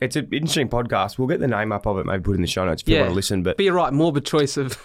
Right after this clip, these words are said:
Speaker 2: <laughs>
Speaker 1: It is a really
Speaker 2: segue.
Speaker 1: weird choice of, um,
Speaker 2: <laughs>
Speaker 1: of, of topic, but I feel bad because whenever I meet people from Wollongong, I'm like, "Oh, I've listened to a podcast about that." They're like, "That's not something we're proud of,"
Speaker 2: Yeah.
Speaker 1: obviously.
Speaker 2: <laughs>
Speaker 1: Um, but those pods are really, really, um,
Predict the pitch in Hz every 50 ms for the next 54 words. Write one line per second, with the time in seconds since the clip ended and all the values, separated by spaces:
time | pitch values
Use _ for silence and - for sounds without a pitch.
0 | - - - - - 165 - 190 202 208 185 202 175 156 160 160 139 123 131 131
1 | 131 - - 135 123 120 113 - 120 110 98 101 110 104 101 98 92 90 90 -
2 | - - - 104 98 90 - - - 98 - - 117 104 104 98 - - 110 -
3 | - - 107 117 - - 135 131 107 - 107 107 104 95 95 95 104 - 110 110
4 | 110 117 120 110 107 101 95 101 104 90 98 92 90 90 98 104 113 107 101 92
5 | 90 92 98 110 - 127 127 123 113 110 123 131 160 151 110 110 - - 143 143
6 | 135 135 123 117 120 123 113 101 104 - 87 90 90 92 - - 98 104 101 98
7 | - - 110 113 113 - - - - - 98 - - - 90 64 65 - 50 50
8 | - - 95 - 82 - 60 - - - - 139 131 113 101 - - 92 - 175
9 | 151 - - - - - - 117 110 104 104 110 - - 131 127 - - - -
10 | - - - - - - 151 170 180 185 220 214 156 117 127 117 117 117 120 120
11 | 113 110 107 101 95 92 - - - - - - - - - - - - 107 117
12 | 117 117 107 107 104 101 98 98 95 92 92 92 90 87 85 82 82 82